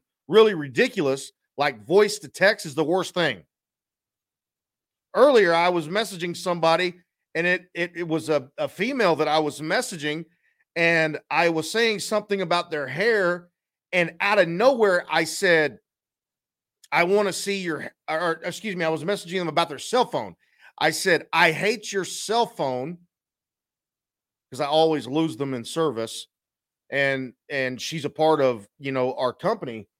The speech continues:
and what we're doing. I said, "I, I wanna see, I hate your service."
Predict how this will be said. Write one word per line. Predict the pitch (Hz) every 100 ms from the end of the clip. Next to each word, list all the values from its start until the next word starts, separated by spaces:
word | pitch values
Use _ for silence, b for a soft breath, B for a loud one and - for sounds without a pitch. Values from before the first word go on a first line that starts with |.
| _ _ _ 131
and | 135
what | 156
we're | 135
doing. | 123 208 208 139 - _ _ _ _
I | 156 160
said, | 202
"I, | 185 196
I | 190
wanna | 185 233 233
see, | - - 226 214 208 - _ _ _ _
I | 160
hate | 156 220 269
your | 233
service." | - 233 196 143 147 -